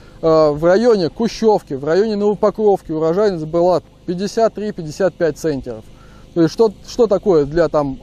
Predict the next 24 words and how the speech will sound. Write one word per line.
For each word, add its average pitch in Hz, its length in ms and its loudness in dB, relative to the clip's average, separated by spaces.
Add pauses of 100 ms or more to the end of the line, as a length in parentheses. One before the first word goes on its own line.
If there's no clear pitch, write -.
(160)
две 165 100 -2
тысячи 180 260 -6
двадцатого 175 500 -4
года 190 240 0
в - 60 -10
Кущевке 180 520 -4 (240)
урожайность 190 440 0
пятьдесят - 300 -6
пять 160 200 -2
центнеров? 143 360 -4 (340)
Там 208 160 2
початки 226 440 0
были 190 160 2
вот 160 180 2
настолько 175 400 0
вот 139 140 -2
опылены, 139 480 -2 (340)
а 170 100 -4
початок 214 420 0
сам 156 200 0
был 147 140 0
вот 156 160 0
такой 147 320 -4
вот. 120 140 -14